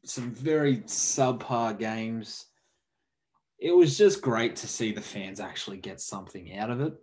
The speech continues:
something that they're, <sighs> they can sort of go into work and go, "Yeah, I'm a Tigers fan and I'm happy to be a Tigers fan." It's not like, "Oh,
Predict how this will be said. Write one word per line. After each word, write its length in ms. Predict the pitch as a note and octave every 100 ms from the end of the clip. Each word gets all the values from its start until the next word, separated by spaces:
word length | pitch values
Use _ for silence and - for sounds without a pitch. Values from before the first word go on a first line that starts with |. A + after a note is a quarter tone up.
| -
something 580 | - - A2+ G#2+ A2+ G#2+
that 280 | G#2 G#2 -
they're, 400 | G2+ G2 F#2+ F#2 - _ _ _ _ _ _ - - - - - _ _ - -
<sighs> 80 | B2+ - - - -
they 140 | C3+
can 140 | C3+ D3+
sort 220 | D#3+ C#3
of 80 | A#2
go 220 | C#3+ C3+
into 200 | C3+ C3+
work 480 | B2 A#2 B2+ A2+ - - _ _ _ _ _ -
and 140 | A#2
go, 140 | A2+ A2+
"Yeah, 460 | A2+ A#2 A2+ G2 - -
I'm 160 | A#2 B2
a 60 |
Tigers 460 | A#2 A#2 A2+ A2+ A2
fan 440 | - A2 G#2+ G#2+
and 160 | G#2+ G#2+
I'm 140 | B2
happy 440 | A#2 - A2 G#2+ G#2+
to 60 | F#2+
be 160 | G2+
a 60 | F#2+
Tigers 440 | - F2+ F2 F2+ -
fan." 220 | F#2 F2+
It's 160 | G2
not 140 | A2+ G2
like, 220 | G#2 G2+
"Oh, 280 | G#2 G#2+ G2